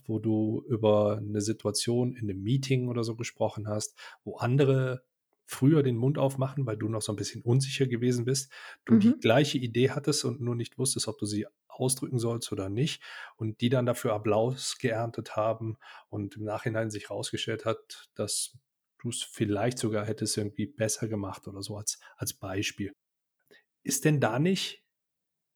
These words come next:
Speaker 1: jetzt habe ich schon mega weit ausgeholt, ich hoffe, du
Speaker 2: <laughs>
Speaker 1: kommst
Speaker 2: Ich
Speaker 1: noch mit.
Speaker 2: versuche zu folgen. <laughs>
Speaker 1: Okay,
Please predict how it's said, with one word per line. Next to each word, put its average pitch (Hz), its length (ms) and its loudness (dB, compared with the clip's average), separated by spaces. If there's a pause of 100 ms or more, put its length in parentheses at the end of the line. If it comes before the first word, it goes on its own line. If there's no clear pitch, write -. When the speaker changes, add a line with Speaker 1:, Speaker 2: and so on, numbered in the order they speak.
(340)
Speaker 1:
jetzt 110 140 -4
habe 110 80 -4
ich - 40 -4
schon 101 320 -4
mega 120 380 4
weit 107 160 2
ausgeholt, 127 560 0 (160)
ich - 140 -2
hoffe, 269 180 12
du 233 80 12
Speaker 2:
<laughs> - 80 8
Speaker 1:
kommst 123 140 6
Speaker 2:
Ich - 20 2
Speaker 1:
noch - 80 8
mit. - 40 2
Speaker 2:
versuche 240 340 12
zu - 100 0
folgen. 214 420 12
<laughs> 294 680 12 (800)
Speaker 1:
Okay, - 200 4